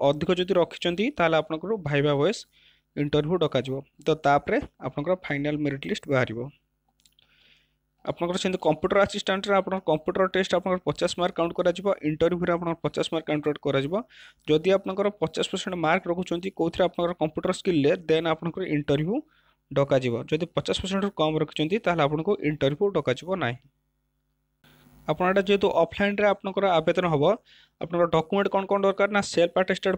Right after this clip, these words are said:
ଫଟୋକପିଜ୍ ଅଫ୍ ଅଲ୍ ଗଭ୍ ଡକ୍ୟୁମେଣ୍ଟ ଇନ୍ ସପୋର୍ଟ ଅଫ୍ ଏଜ୍, କ୍ୱାଲିଫିକେସନ୍, ଏକ୍ସପିରିଏନ୍ସ। ଆପଣ ଏକ୍ସପିରିଏନ୍ସ ଥିବ, ଆପଣଙ୍କର ଏକ୍ସପିରିଏନ୍ସ ସାର୍ଟିଫିକେଟ୍ ଦେବେ,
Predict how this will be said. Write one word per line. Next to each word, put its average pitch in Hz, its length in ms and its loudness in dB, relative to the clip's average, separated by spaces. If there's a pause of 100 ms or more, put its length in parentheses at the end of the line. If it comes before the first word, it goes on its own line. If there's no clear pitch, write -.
ଫଟୋକପିଜ୍ 185 640 0
ଅଫ୍ - 140 0 (100)
ଅଲ୍ 170 240 4
ଗଭ୍ 180 220 0 (180)
ଡକ୍ୟୁମେଣ୍ଟ 160 440 0
ଇନ୍ 165 220 0
ସପୋର୍ଟ 165 280 4
ଅଫ୍ 180 140 2 (100)
ଏଜ୍, 165 280 2 (100)
କ୍ୱାଲିଫିକେସନ୍, 175 520 0
ଏକ୍ସପିରିଏନ୍ସ। 151 360 -6 (140)
ଆପଣ 170 200 -4 (180)
ଏକ୍ସପିରିଏନ୍ସ 185 380 -6
ଥିବ, 190 180 0
ଆପଣଙ୍କର 170 300 0
ଏକ୍ସପିରିଏନ୍ସ 180 320 -6
ସାର୍ଟିଫିକେଟ୍ 190 360 0
ଦେବେ, 202 160 4